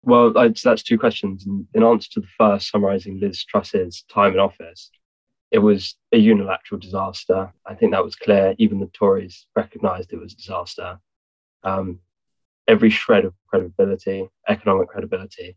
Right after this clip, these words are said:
that the Conservatives once had, she's got rid of. I think the core issue for her was she adopted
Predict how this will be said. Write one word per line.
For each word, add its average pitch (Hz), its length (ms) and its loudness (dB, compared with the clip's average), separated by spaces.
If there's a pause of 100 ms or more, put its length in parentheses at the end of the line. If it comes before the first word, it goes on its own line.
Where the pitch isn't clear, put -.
(100)
that 101 100 -12
the 104 80 -4
Conservatives 95 760 -10
once 92 180 -16
had, 85 300 -10 (140)
she's - 180 -10
got - 180 -2
rid 101 140 0
of. 101 160 -2 (100)
I - 60 -6
think 110 200 2
the 113 60 -2
core 135 320 2
issue 92 460 -2 (300)
for 98 100 0
her 95 340 0 (280)
was 101 160 0
she 95 420 -12 (420)
adopted 104 560 2